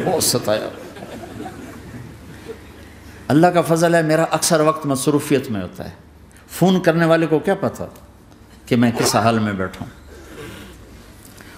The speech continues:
और जब मैं फ़ोन नहीं उठाता हूँ, तो मुझे फ़ौरन फतवा आता है, "मुतकब्बिर हो गए हो।" मैं वज़ीर आला नहीं, इसलिए मेरा फ़ोन नहीं उठा रहे हो। मैं सईद अनवर होता, जुनैद जमशेद होता,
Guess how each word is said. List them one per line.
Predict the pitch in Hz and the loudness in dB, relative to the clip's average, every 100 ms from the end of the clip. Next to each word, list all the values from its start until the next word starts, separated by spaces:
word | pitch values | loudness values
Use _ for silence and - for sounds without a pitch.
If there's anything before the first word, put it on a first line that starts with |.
| - - | -6 0
और | 127 | 4
जब | 160 | 6
मैं | 165 | 4
फ़ोन | 156 175 170 | 4 2 4
नहीं | 180 | 4
उठाता | 175 160 156 160 | 4 4 4 4
हूँ, | 160 156 | 2 2
तो | 147 147 | 2 2
मुझे | 147 147 | 4 2
फ़ौरन | 143 - 156 151 147 139 | 0 -2 2 2 2 0
फतवा | 135 131 123 110 | 0 0 2 0
आता | 107 104 | 0 0
है, | 95 90 | 0 -2
"मुतकब्बिर | 98 101 107 113 117 131 | -6 -4 -2 0 4 4
हो | 110 | 4
गए | 95 98 92 | 2 0 -2
हो।" | 80 - - 285 220 285 285 - 269 - - - - 214 - - 220 - - - - - - - - | -4 -8 -4 -4 -2 0 0 0 0 0 -2 -2 -2 -2 -4 -6 -8 -6 -8 -8 -8 -10 -10 -14 -12
मैं | - 131 | 0 2
वज़ीर | 131 120 110 131 139 127 | 4 2 2 4 4 4
आला | 127 147 | 4 4
नहीं, | 151 151 | 4 2
इसलिए | 135 - 160 147 | 0 0 0 2
मेरा | 131 127 | 2 2
फ़ोन | 117 131 127 | 0 0 2
नहीं | 117 107 | 2 0
उठा | 104 98 92 | -4 -4 -4
रहे | 87 80 | -4 -8
हो। | - - - - - - - - 82 | -10 -14 -12 -12 -12 -16 -18 -14 -6
मैं | 92 127 131 | 0 2 2
सईद | 120 - 123 131 120 | 2 2 2 2 2
अनवर | 123 135 127 | 2 2 2
होता, | 120 113 120 117 | 0 0 2 2
जुनैद | 107 107 113 110 | 2 0 0 0
जमशेद | 107 98 - 117 110 | -4 -6 0 0 0
होता, | 104 - 107 | -4 -2 0